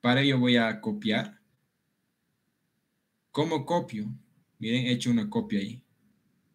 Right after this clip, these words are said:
Lo único que tengo que hacer es hacer clic en cualquier cara de la pieza que quiero copiar. Y voy a hacer, voy a presionar mi tecla control. Otra vez, ¿no?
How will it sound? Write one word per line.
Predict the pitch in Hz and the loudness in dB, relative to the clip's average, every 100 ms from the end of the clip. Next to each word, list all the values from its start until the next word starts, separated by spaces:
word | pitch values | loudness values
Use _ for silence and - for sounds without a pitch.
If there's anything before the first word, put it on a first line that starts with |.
| _ _ _ _ _ _ | _ _ _ _ _ _
Lo | 113 127 | 2 4
único | 165 165 | 4 2
que | 151 | 0
tengo | 143 147 139 | 0 0 2
que | 139 | 0
hacer | 131 131 | 2 2
es | 131 135 - - | 2 0 -4 -10
hacer | - 107 131 135 - | -6 -2 0 0 2
clic | 127 127 | 2 2
en | 117 107 | 0 0
cualquier | 113 107 107 139 - | 0 0 2 2 2
cara | 127 123 110 | 0 2 4
de | 104 | 4
la | 98 104 _ | 4 -2 _
pieza | - 110 104 104 | -2 -2 -2 -4
que | 104 | -8
quiero | - 104 104 | -2 0 0
copiar. | 107 104 117 151 - _ _ _ _ _ _ | -4 0 0 0 -6 _ _ _ _ _ _
Y | 135 | 0
voy | 139 165 | 4 4
a | |
hacer, | 139 147 147 - _ _ _ _ _ _ _ _ | 4 2 0 -4 _ _ _ _ _ _ _ _
voy | 117 135 | 0 4
a | 147 131 | 4 4
presionar | 127 127 127 | 2 2 4
mi | 123 107 | 4 6
tecla | 120 117 117 104 | 4 2 0 0
control. | 117 113 107 117 - - _ _ _ _ _ _ _ _ _ _ _ _ _ _ _ _ _ | 0 0 0 -2 -2 -8 _ _ _ _ _ _ _ _ _ _ _ _ _ _ _ _ _
Otra | 113 107 104 | -8 -2 2
vez, | 104 101 | 2 2
¿no? | 120 - | 0 -4